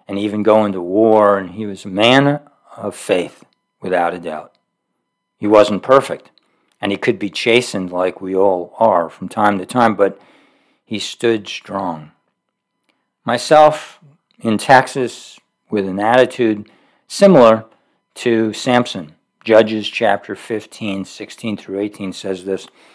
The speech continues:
"With the jawbone of a donkey, heaps upon heaps, with the jawbone of a donkey,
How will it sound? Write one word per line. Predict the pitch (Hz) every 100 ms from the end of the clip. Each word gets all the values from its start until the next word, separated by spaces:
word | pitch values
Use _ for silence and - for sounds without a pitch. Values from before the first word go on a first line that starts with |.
| _ _ _ _ _ -
"With | 120
the | 113
jawbone | 98 123 143 143 147 147
of | 135
a | 127
donkey, | 110 104 98 98 95
heaps | 82 - 147 151 - - -
upon | 143 - 131 131 117
heaps, | 113 92 - - 117
with | 104
the | 95
jawbone | 98 101 117 113 117 - 104 110 113 110
of | - 113
a | 107
donkey, | 92 87 - 90